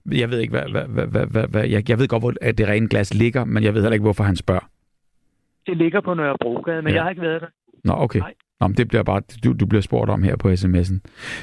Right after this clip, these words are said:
Speaker 1: Men,
Speaker 2: Nå.
Speaker 1: men, men hvad siger din mand, når du klæder dig, øh, i dametøj?
Speaker 2: <laughs> Det kan jeg sagtens forklare dig. Han går sin vej, du. Han vil ikke følges med mig. Det vil han ikke finde sig i.
Speaker 1: Altså selv
Speaker 2: Han
Speaker 1: din mand, som, som, som du elsker, og som elsker dig?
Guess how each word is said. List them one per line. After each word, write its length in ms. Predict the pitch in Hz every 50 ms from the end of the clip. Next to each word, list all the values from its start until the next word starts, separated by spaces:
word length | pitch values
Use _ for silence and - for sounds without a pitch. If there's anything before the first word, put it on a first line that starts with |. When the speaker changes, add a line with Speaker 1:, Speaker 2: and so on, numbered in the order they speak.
| - -
Speaker 1:
Men, 180 | - 127 151 180
Speaker 2:
Nå. 120 | 180 170 160 - _ _ -
Speaker 1:
men, 260 | - 139 151 196 196 139
men 120 | 147 139
hvad 120 | 123 175 185
siger 220 | - - 247 214
din 200 | 156 165 156 143
mand, 360 | 143 151 170 180 240 220 180 226
når 180 | 208 156 151
du 60 | 143 139
klæder 320 | - - 147 139 127 123
dig, 200 | 123 127 120 113 117 - _ -
øh, 180 | 131 123 113 - - 269
i 80 | - 120
dametøj? 580 | - - 101 98 98 110 117 - - 104 92 95 - - _ _ _ _ _ _ _ _ _ _ -
Speaker 2:
<laughs> 540 | 554 - - - - _ _ - - - -
Det 100 | 190 190
kan 80 | 196 202
jeg 80 | 175
sagtens 280 | - 170 156 175 180 -
forklare 420 | - 151 - 147 135 131 170 165
dig. 100 | 143 151 - - - - - - - - - - - - -
Han 120 | - 202
går 220 | - 202 196 190
sin 180 | - - 151 123
vej, 180 | 123 131 160 - - -
du. 80 | 185
Han 220 | 156 160 185 170 165
vil 60 | 190
ikke 140 | 202 - -
følges 220 | 185 175 - - -
med 100 | - 147 156
mig. 100 | 170 175 - - _ _ _ _ _ _ _ _ _ _ _ _ _ _ _ _ _ _ _ _ _ _ _ _ _ _ -
Det 80 | 226 220
vil 80 | 214
han 140 | 185 180 175
ikke 140 | 180 170 -
finde 200 | 165 151 156 170
sig 120 | - 190 185
i. 100 | - 262 - - - - - - - - _ _ _ _ _ _ _ _ _ _ _ _ - - -
Speaker 1:
Altså 160 | 127 117 131
selv 240 | - - 180 180 180
Speaker 2:
Han 100 | 165 170
Speaker 1:
din 120 | 165 143
mand, 280 | 131 135 135 - - 139
som, 220 | - - 175 180
som, 220 | 147 - - 156 135
som 200 | - - 143 127
du 140 | - 160 175
elsker, 320 | 139 127 131 120 - - -
og 140 | - - -
som 160 | - 139 139
elsker 240 | 127 120 - - 139
dig? 260 | - 110 107 110